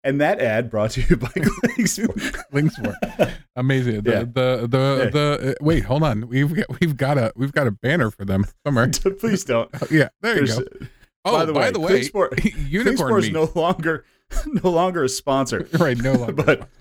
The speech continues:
Speaker 1: but
Speaker 2: They
Speaker 1: we're
Speaker 2: re-,
Speaker 1: still
Speaker 2: they
Speaker 1: gonna
Speaker 2: really
Speaker 1: talk
Speaker 2: are
Speaker 1: about
Speaker 2: good
Speaker 1: it.
Speaker 2: folks. And, uh, and I will tell you that, uh, <laughs> eh, without any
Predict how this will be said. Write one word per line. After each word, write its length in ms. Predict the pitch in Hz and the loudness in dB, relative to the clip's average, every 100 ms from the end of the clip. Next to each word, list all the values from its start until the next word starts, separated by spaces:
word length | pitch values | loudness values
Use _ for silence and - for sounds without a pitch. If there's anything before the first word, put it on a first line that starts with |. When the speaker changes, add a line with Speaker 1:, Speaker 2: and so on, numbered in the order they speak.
| - _ - | -20 _ -4
Speaker 1:
but 120 | 139 | 0
Speaker 2:
They 60 | 180 | 2
Speaker 1:
we're 40 | |
Speaker 2:
re-, 20 | 180 | 0
Speaker 1:
still 140 | 196 | -2
Speaker 2:
they 60 | 180 | 0
Speaker 1:
gonna 100 | 156 | 2
Speaker 2:
really 160 | 156 127 | 2 2
Speaker 1:
talk 80 | 110 | 2
Speaker 2:
are 40 | |
Speaker 1:
about 80 | 107 | 0
Speaker 2:
good 100 | 107 | -2
Speaker 1:
it. 60 | - | -2
Speaker 2:
folks. 420 | 104 87 - - - - - - 143 | -2 -2 -8 -18 -18 -18 -20 -8 -4
And, 320 | 143 139 135 | 0 2 2
uh, 300 | 131 120 110 - | 2 2 0 -2
and 200 | 143 143 | 0 2
I 100 | 147 | 2
will 160 | 156 135 | 0 0
tell 220 | 175 165 | 0 2
you 220 | 143 120 | 2 2
that, 360 | 113 107 101 120 | 2 2 0 0
uh, 320 | 107 98 95 - _ - _ - | 2 2 0 -6 _ -20 _ 2
<laughs> 120 | 220 - - - - - - | 4 4 -2 -18 -20 -14 -2
eh, 160 | 135 | -2
without 500 | 127 139 139 139 135 - | 0 0 2 0 -2 -2
any 460 | 131 135 127 110 | 0 2 4 2